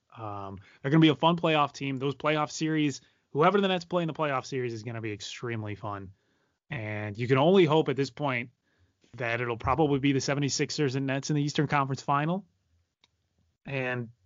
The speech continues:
that series is gonna be a ton of fun. A ton of fun. Um, other stuff, second half of the season that we're looking at.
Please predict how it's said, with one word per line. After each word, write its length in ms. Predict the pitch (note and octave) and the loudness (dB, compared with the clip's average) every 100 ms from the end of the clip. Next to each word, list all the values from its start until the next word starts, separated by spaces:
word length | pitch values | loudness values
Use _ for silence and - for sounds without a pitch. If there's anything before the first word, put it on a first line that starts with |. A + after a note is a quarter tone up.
| _ _ _ | _ _ _
that 200 | D3 C3+ | -2 0
series 280 | - C#3+ B2 | 0 0 0
is 100 | A#2 | -4
gonna 160 | B2+ | -4
be 200 | B2 B2+ | -2 -4
a 80 | D3+ | -4
ton 240 | C3 D3 B2 | -4 0 0
of 80 | |
fun. 300 | - A2 G#2 G#2 _ _ _ _ _ _ _ | -2 -8 -8 -14 _ _ _ _ _ _ _
A 60 | C3+ | -10
ton 240 | - C#3+ | -2 0
of 100 | C3+ | 0
fun. 260 | - A2 G#2 | 0 -4 0
Um, 400 | D#3+ E3 F3 E3 | 4 6 8 6
other 180 | E3+ G#3+ | 4 2
stuff, 600 | F#3+ - G#3 F#3+ - - - | 2 4 4 2 -4 -20 -14
second 360 | - G#3+ G3+ | -4 -4 -2
half 220 | F#3 F#3+ F3 | -2 -2 -2
of 60 | |
the 60 | E3+ | -2
season 420 | E3 F#3+ F3+ F3 | 0 2 2 4
that 140 | E3+ E3+ | 4 4
we're 120 | E3 | 2
looking 440 | D3+ D3+ D3 C3+ | 2 2 0 0
at. 340 | B2+ A#2+ B2+ | 0 -2 -6